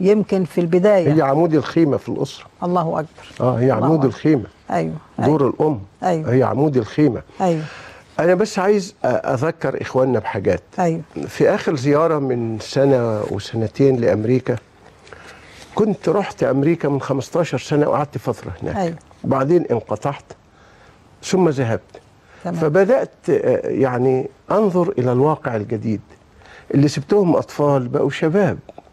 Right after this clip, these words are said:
Speaker 2: بقيت عروسة حلوة وعريس حلو. لكن لقيت مشكلة عند المسلمين. الشباب بيروح للبنت الأمريكية الشقراء الجميلة،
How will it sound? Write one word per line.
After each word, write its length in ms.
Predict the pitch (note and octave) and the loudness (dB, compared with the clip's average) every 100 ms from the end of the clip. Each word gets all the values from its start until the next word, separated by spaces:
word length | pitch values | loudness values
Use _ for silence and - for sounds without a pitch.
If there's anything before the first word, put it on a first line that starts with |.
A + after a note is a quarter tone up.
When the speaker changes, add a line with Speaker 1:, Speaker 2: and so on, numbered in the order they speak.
| _ _ _ | _ _ _
Speaker 2:
بقيت 220 | D3 D#3 | -2 0
عروسة 380 | D#3 F#3+ F#3 C#3 | 0 0 0 -2
حلوة 360 | - C3+ A#2 G#2 | 0 0 0 -4
وعريس 400 | G2 A#2 C3 - | -2 -2 -2 -2
حلو. 200 | A2+ G#2+ - _ _ - - - - - - - - | -4 -4 -10 _ _ -20 -20 -20 -20 -18 -18 -10 -4
لكن 220 | D#3 F3 | -2 0
لقيت 240 | F#3+ - | 0 0
مشكلة 380 | E3 - G#3 C3 - - _ _ _ _ _ _ _ _ _ _ - - - - - | -4 0 0 -2 -6 -20 _ _ _ _ _ _ _ _ _ _ -20 -20 -20 -8 2
عند 220 | A#3+ A3+ | 2 4
المسلمين. 600 | G3 D3+ - D3 F3 C3+ - _ _ _ _ - - - - - - - | 2 2 2 4 4 2 -2 _ _ _ _ -20 -20 -20 -20 -20 -20 -2
الشباب 580 | B2 - D3+ G3 A#3+ A3 - _ - - | 0 2 2 4 4 2 -4 _ -10 2
بيروح 380 | D3 D3+ G#3 | 2 4 2
للبنت 460 | E3 D3+ E3+ G#3 - | 0 2 2 0 -2
الأمريكية 640 | A2 A#2 A2 A#2+ E3 C3+ | -2 -2 -2 0 2 4
الشقراء 680 | G2+ - A2 - C3+ C3 - | 2 -2 -6 -2 -2 -2 -4
الجميلة، 600 | F#2+ A2 B2 C#3+ G#2+ F#2+ | -6 0 4 4 4 -2